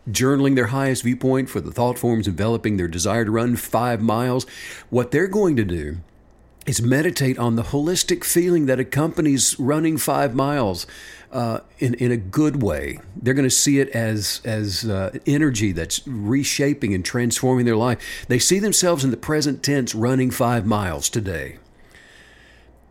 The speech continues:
W-, now, what, imagine what life would look like.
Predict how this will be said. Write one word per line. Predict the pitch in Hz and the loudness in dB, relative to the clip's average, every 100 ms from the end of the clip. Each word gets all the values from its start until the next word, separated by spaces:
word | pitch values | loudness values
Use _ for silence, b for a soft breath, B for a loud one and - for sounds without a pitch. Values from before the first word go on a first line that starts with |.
| _ | _
W-, | - 131 - | -6 -6 -2
now, | 143 143 135 - | 0 2 0 0
what, | 160 123 175 - - - - _ - | -2 2 0 -2 -14 -20 -20 _ -2
imagine | 139 160 226 170 180 | 0 2 0 2 2
what | 151 127 | 2 2
life | 131 143 135 | 2 0 0
would | 120 | -2
look | 107 135 160 | 0 0 -2
like. | 95 73 - - | -4 -4 -8 -16